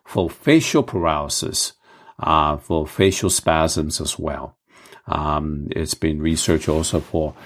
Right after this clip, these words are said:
acute lower back pain. There's a research of one thousand cases.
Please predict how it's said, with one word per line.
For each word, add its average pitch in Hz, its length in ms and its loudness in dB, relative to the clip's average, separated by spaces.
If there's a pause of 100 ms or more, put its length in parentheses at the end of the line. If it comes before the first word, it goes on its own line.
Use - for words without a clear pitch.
(260)
acute 87 640 2
lower 90 360 2
back 90 400 0 (120)
pain. 71 420 -6 (520)
There's 80 420 4
a 80 100 4
research 90 520 2
of 73 160 -2
one 85 180 2
thousand 87 480 2
cases. 82 640 0